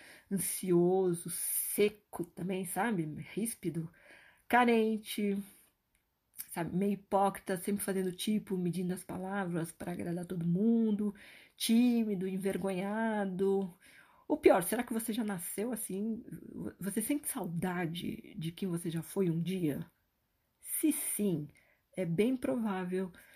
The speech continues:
que esteja faltando, faltando uma ou até mais partes suas, tá? Essas partes da sua alma estão em algum lugar no mundo espiritual,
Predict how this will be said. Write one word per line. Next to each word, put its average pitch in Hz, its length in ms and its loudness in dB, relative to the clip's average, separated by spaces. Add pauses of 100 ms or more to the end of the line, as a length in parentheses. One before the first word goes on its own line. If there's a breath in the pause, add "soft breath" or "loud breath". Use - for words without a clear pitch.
(160 loud breath)
que - 80 -8
esteja 180 320 -4
faltando, 175 840 -2 (340)
faltando 185 420 -2
uma 226 380 2
ou 202 120 -2
até 196 280 -4
mais 208 460 -2
partes 202 400 -8
suas, - 500 -12 (460)
tá? 175 180 -8
Essas 294 520 0
partes 185 360 -4
da 180 120 -6
sua 190 200 -8
alma 185 280 -4
estão 196 280 -4
em 196 80 0
algum 190 300 -2
lugar 190 500 -4 (140)
no 214 100 2
mundo 196 240 0
espiritual, - 760 -4